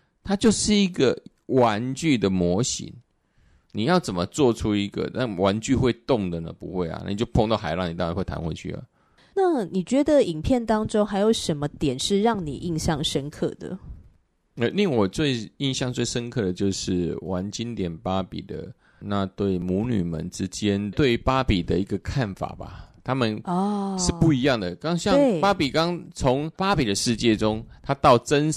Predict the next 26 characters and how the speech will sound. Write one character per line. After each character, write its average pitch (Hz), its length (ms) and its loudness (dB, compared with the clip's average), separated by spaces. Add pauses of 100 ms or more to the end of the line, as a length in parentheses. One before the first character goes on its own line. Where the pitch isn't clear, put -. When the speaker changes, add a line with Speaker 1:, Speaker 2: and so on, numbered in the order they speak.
(120)
Speaker 1:
真 156 240 2
实 - 180 -8
的 92 140 2
人 87 180 0
世 98 220 -4
间 95 160 -2
的 90 120 0
时 - 140 -6
候， 254 220 0
Speaker 2:
嗯。 170 340 -6
Speaker 1:
她 160 120 2
首 104 180 4
先 113 240 0
遇 110 160 2
到 92 240 2
的， 71 120 -4
诶， 156 240 -2 (180)
这 170 100 0
就 180 160 6
是 170 220 0
玩 110 200 2
经 143 240 -2
典 98 280 0
芭 104 360 4
比 80 480 -4
的 - 400 -2